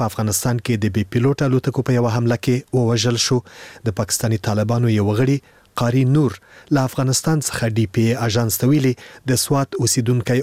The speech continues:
عمر رحمان سواتی نږدې و چې د پاکستاني طالبانو د مشر په توګه غوره شي، خو یو ناڅاپه له دې پریکړې سره مخالفت وشو. ویل کېږي چې د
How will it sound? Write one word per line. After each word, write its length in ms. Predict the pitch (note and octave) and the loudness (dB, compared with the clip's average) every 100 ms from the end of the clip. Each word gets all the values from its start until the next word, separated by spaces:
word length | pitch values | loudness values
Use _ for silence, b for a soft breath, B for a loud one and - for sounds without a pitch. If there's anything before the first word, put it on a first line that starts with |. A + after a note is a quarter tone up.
| A#2+ | 0
عمر 200 | A2+ A2+ | 0 0
رحمان 380 | A2+ G2 B2 B2 - | 0 2 0 0 0
سواتی 420 | A2+ G2+ C3+ C3+ - B2 | -2 0 0 0 -2 0
نږدې 280 | B2 A2+ E3 | 0 2 2
و 100 | D3+ | 2
چې 160 | - A2+ | -2 -6
د 100 | - | -4
پاکستاني 400 | G#2 - B2+ B2 - | -4 -2 -2 -2 0
طالبانو 400 | B2 B2 B2+ B2+ A#2+ | 0 2 2 2 2
د 60 | B2 | 0
مشر 240 | - B2 B2+ | 0 -2 -2
په 80 | - | 0
توګه 280 | C3 B2 B2 | 0 0 0
غوره 220 | C#3+ B2 - | 0 0 2
شي، 120 | B2+ A#2+ B B B | 0 0 B B B
خو 140 | - C#3+ | 0 2
یو 100 | D#3 B2 | 2 0
ناڅاپه 420 | A2 A#2+ A2 A2 G#2+ | -2 -4 -2 0 0
له 100 | G#2 | 2
دې 80 | C#3 - | 0 0
پریکړې 300 | A2 A2 A2+ - | -2 0 -2 0
سره 180 | A2+ A#2 | 0 0
مخالفت 580 | G#2+ B2 B2 C#3+ - B2 | 0 0 0 -2 0 0
وشو. 260 | A#2+ C#3 B2+ | 2 0 0
ویل 800 | - _ _ _ _ D3 C#3 - | -4 _ _ _ _ 2 2 2
کېږي 240 | D#3 C#3 B2 | 0 0 0
چې 160 | C3+ | 0
د 100 | A#2+ | -2